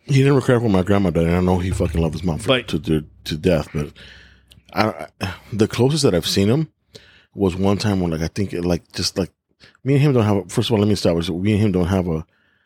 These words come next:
Speaker 1: a good
Speaker 2: Okay.
Speaker 1: relationship at
Speaker 2: Mm.
Speaker 1: all. Like, I have a lot of pent-up aggression and a lot of daddy issues, and I'm,
Speaker 2: <laughs>
Speaker 1: I'm, I'm being totally serious. Like, like, yeah, as funny as this fucking sounds, like, I have a lot of, like, remorse, I guess you wanna call it. I don't
Speaker 2: Yeah,
Speaker 1: know if that's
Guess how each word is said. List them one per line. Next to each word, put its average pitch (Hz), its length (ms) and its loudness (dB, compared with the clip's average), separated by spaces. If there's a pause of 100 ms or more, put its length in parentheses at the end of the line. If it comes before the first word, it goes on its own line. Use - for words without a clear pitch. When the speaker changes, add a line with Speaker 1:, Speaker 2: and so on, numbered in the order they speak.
(240)
Speaker 1:
a 104 100 0
good 107 140 0
Speaker 2:
Okay. - 20 -
Speaker 1:
relationship 90 460 0
at 78 80 -4
Speaker 2:
Mm. - 120 -4
Speaker 1:
all. - 120 -10 (200)
Like, 80 220 -8 (560)
I 98 80 -2
have 127 200 0
a 110 40 2
lot 110 140 4
of 98 120 -2
pent-up 101 500 -2
aggression 95 560 0
and 82 140 -2
a 85 40 -2
lot 87 140 0
of 80 120 -4
daddy 87 340 0
issues, 85 320 -4
and 85 120 -2
I'm, 85 320 -6 (220)
Speaker 2:
<laughs> 175 120 -4 (300)
Speaker 1:
I'm, 127 240 0
I'm 139 140 2
being 139 160 2
totally 113 320 2
serious. 98 280 0
Like, 92 140 2
like, 95 160 -2
yeah, 104 100 -2
as 98 180 0
funny 131 340 -2
as 104 80 0
this 92 120 -4
fucking 104 240 -2
sounds, 107 340 0
like, 95 160 0 (400)
I 113 100 -4
have 120 180 2
a 120 80 2
lot 107 180 2
of, 98 140 -2
like, 90 260 -4 (840)
remorse, 95 840 -2
I 143 60 0
guess 151 180 -2
you 156 80 -4
wanna 156 160 0
call 170 260 0
it. 165 80 0
I - 40 -4
don't 104 320 0
Speaker 2:
Yeah, 104 100 0
Speaker 1:
know 101 60 -6
if 98 60 -12
that's 104 100 0